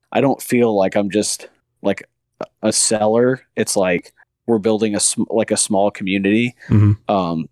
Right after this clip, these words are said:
Speaker 1: to where if they know I'm looking for something, they'll look out for it for me and vice versa.
Speaker 2: Yeah.
Speaker 1: Um, but, uh, it's been really good. Uh, <clears throat> I've been able to use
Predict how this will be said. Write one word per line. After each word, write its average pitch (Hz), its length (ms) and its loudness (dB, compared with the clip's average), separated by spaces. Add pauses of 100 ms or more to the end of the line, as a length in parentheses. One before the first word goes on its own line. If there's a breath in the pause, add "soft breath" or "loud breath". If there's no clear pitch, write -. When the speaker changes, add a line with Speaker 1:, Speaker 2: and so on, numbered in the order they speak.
(140)
Speaker 1:
to - 100 0
where 98 500 0 (260)
if - 160 -4
they 113 140 2
know 110 200 2
I'm 107 140 2
looking 101 300 -2
for 95 100 -4
something, 95 440 -2
they'll 101 200 0
look 90 140 -2
out 90 180 0
for 95 180 0
it 78 40 -6
for - 100 -6
me 92 160 0
and 85 120 -6
vice 76 240 -2
versa. 87 520 0
Speaker 2:
Yeah. 98 220 0 (480)
Speaker 1:
Um, 82 680 -2 (280)
but, 95 220 2
uh, 90 200 2
it's - 120 0
been 170 140 0
really 170 200 4
good. 139 240 2 (220)
Uh, 90 420 0 (120)
<clears throat> - 120 -20
I've 202 560 0
been 117 120 0
able 113 260 0
to 101 680 0 (280)
use 110 680 2